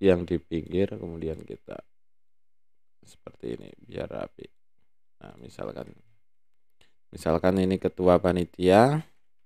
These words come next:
Siapa gitu kan.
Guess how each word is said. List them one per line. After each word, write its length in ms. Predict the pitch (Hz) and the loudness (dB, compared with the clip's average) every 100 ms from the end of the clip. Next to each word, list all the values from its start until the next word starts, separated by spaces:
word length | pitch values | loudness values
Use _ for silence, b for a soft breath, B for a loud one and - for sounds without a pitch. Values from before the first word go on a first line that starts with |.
| - - - - - - - - - - - - - - - - - - - - - - - - - - - - - - - - - - - - - - - - - - - | -20 -20 -20 -20 -20 -20 -20 -20 -20 -20 -20 -20 -20 -20 -20 -20 -20 -20 -20 -20 -20 -20 -20 -20 -20 -20 -20 -20 -20 -20 -20 -20 -20 -20 -20 -20 -20 -20 -20 -20 -20 -20 -20
Siapa 480 | - 60 - 73 80 | -14 -14 -6 -2 0
gitu 220 | 76 71 | -2 -6
kan. 120 | 71 | -10